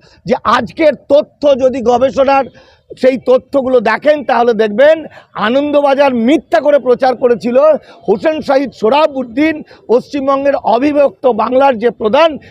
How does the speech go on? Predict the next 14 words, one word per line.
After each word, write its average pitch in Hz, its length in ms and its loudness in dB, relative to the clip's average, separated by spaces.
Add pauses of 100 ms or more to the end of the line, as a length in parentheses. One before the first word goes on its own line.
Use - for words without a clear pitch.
সে 262 240 2
বলেছে 302 400 0
বাংলাকে 269 580 0
পাকিস্তানের 294 640 -2
মধ্যে 277 240 0
ঢুকতে 226 280 -4
হবে, 175 240 -2 (600)
অর্থাৎ 269 360 0
হিন্দুদের 285 560 0
সব 330 180 2
মুসলমান 294 540 0
হয়ে 254 120 4
যেতে 226 220 -2
হবে। 160 240 -4